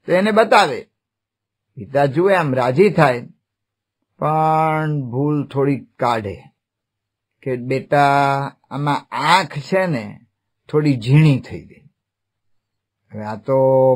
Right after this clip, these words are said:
પથ્થરમાંથી મૂર્તિ ઘડી હોય એટલે હવે એમાં કાંઈ ફેરફાર ના થાય, હવે તો નવી જ ઘડવી પડે, બીજી મૂર્તિ ઘડે. બેટા બહુ સરસ મૂર્તિ થઈ, પણ આ હોઠ છે ને એનો આમ બરાબર સારા નથી થયા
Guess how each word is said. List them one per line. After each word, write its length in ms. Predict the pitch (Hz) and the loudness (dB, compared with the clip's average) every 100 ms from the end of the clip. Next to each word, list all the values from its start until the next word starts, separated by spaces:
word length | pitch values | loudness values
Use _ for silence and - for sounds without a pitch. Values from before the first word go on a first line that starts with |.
| 117 | 0
પથ્થરમાંથી 720 | 123 - 147 135 135 131 143 | -8 -4 -2 0 0 -2 -2
મૂર્તિ 380 | 135 131 110 143 | -2 -4 -4 -2
ઘડી 380 | 135 147 165 139 | 2 4 6 4
હોય 220 | 98 - _ _ _ _ _ _ _ _ _ _ 104 | 0 -8 _ _ _ _ _ _ _ _ _ _ -12
એટલે 200 | 113 117 | -8 -8
હવે 340 | 104 127 143 | -4 0 2
એમાં 280 | 143 147 131 | 2 0 0
કાંઈ 180 | 143 147 | 0 0
ફેરફાર 520 | 127 131 - 165 175 | -2 -4 0 2 4
ના 180 | 190 170 | 2 4
થાય, 400 | 147 104 - _ _ _ _ _ _ _ _ _ | 2 0 -4 _ _ _ _ _ _ _ _ _
હવે 60 | 120 | -6
તો 140 | 123 | -2
નવી 340 | 156 175 196 165 | 0 4 4 4
જ 60 | |
ઘડવી 360 | 139 139 131 123 | 2 2 0 -4
પડે, 400 | - 101 - _ _ _ _ _ _ _ _ | -10 -16 -16 _ _ _ _ _ _ _ _
બીજી 240 | 185 214 220 | 0 4 4
મૂર્તિ 360 | 180 139 147 | 4 0 -2
ઘડે. 380 | 110 113 85 - _ _ _ _ - | -4 -6 -8 -16 _ _ _ _ -8
બેટા 200 | 175 202 | 0 2
બહુ 260 | 175 220 240 | 4 4 4
સરસ 400 | - 185 170 156 | 4 4 4 0
મૂર્તિ 340 | 147 104 117 | -4 -4 -8
થઈ, 260 | - - _ _ _ _ _ _ _ _ _ | -10 -18 _ _ _ _ _ _ _ _ _
પણ 120 | 143 | -2
આ 80 | 135 | -2
હોઠ 580 | 98 107 143 190 170 175 | -2 2 6 6 4 -6
છે 280 | 147 196 196 | -4 -2 0
ને 500 | 151 117 98 107 - _ _ _ _ _ _ _ | -2 -6 -10 -16 -20 _ _ _ _ _ _ _
એનો 220 | 135 143 | -8 -4
આમ 260 | 160 156 139 | -2 -2 0
બરાબર 560 | 143 156 139 143 147 147 | 0 0 -2 -2 -2 -2
સારા 460 | - 113 131 143 | -2 -2 0 0
નથી 360 | 127 120 120 104 | 0 -6 -6 -10
થયા 360 | - - - | -10 -18 -20